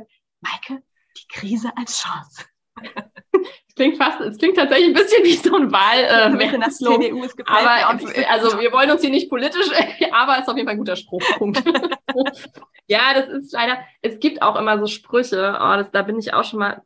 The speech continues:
Speaker 2: ähm, ich weiß gar nicht mehr, was es war. Es klang so ähnlich wie, also es war es nicht, aber wie dieses, „Sorry, blöde Arbeit macht frei“, was ja nun wirklich
Speaker 1: Mhm.
Speaker 2: historisch, ne, so, ey, no go.
Speaker 1: Ja.
Speaker 2: Aber leider ist es halt trotzdem auch,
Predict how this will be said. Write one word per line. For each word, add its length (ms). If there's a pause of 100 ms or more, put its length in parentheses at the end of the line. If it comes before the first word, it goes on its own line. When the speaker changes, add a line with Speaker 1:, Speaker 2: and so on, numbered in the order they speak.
Speaker 2:
ähm, 380
ich 140
weiß 280
gar 160
nicht 120
mehr, 120
was 160
es 100
war. 160
Es 140
klang 280
so 60
ähnlich 640
wie, 340
also 200
es 60
war 180
es 100
nicht, 240
aber 240
wie 80
dieses, 340
„Sorry, 380
blöde 320
Arbeit 300
macht 200
frei“, 360
was 180
ja 80
nun 260
wirklich 420
Speaker 1:
Mhm. 60
Speaker 2:
historisch, 880 (520)
ne, 360
so, 280 (180)
ey, 400
no 320
go. 200
Speaker 1:
Ja. 100
Speaker 2:
Aber 580 (120)
leider 380
ist 160
es 100
halt 140
trotzdem 480
auch, 260